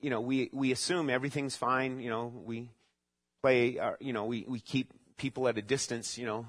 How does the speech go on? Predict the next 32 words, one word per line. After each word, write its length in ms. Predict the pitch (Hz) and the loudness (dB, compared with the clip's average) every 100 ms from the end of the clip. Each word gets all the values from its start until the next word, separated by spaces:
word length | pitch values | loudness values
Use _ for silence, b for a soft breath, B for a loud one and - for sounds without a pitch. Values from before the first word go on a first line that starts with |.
| 120 | -4
a 60 | |
lot 140 | 117 110 | 0 0
of 80 | - | 0
times 280 | 113 127 | -4 -6
and 180 | 117 107 | -8 -8
don't 200 | 113 113 | -6 -6
wanna 380 | 123 117 107 104 98 _ _ _ _ _ _ _ _ _ | -4 -2 -4 -6 -14 _ _ _ _ _ _ _ _ _
share 300 | - 135 120 | -4 0 2
what 200 | 110 120 - - | 0 -4 -6 -16
is 160 | 131 110 | -12 -6
really 220 | 123 117 | -4 -2
going 260 | 110 113 113 | -4 -4 -2
on. 360 | 135 113 110 - _ _ _ _ _ _ _ _ _ - | -2 -2 -6 -16 _ _ _ _ _ _ _ _ _ -2
But, 200 | 123 117 | 0 0
um, 300 | 117 113 107 _ _ _ _ _ _ _ _ | -2 -6 -14 _ _ _ _ _ _ _ _
just 180 | 139 - | -8 -4
know 240 | 143 143 135 | 0 2 2
that, 200 | 117 - _ - | -2 -4 _ -14
um, 260 | 113 107 120 123 | -12 -12 -14 -4
you 220 | 143 165 | -2 -2
can 240 | - 131 | -2 -2
be, 340 | 117 123 120 120 b b _ _ - | 0 0 -2 -8 b b _ _ -2
you 220 | 151 175 | 0 0
Christian, 640 | - 139 113 - 110 127 127 _ _ _ _ _ _ - | 0 -2 -2 -4 -6 -8 -12 _ _ _ _ _ _ -4
you 100 | 143 | -4
can 180 | - 135 | -2 0
be 140 | 131 | 2
an 80 | 127 | 2
instrument 420 | 139 - 143 120 | -2 -4 -6 -6
in 80 | 107 | 0
God's 320 | 120 120 - | 2 2 -2
hands. 500 | 123 120 85 85 - | -2 -2 -4 -6 -8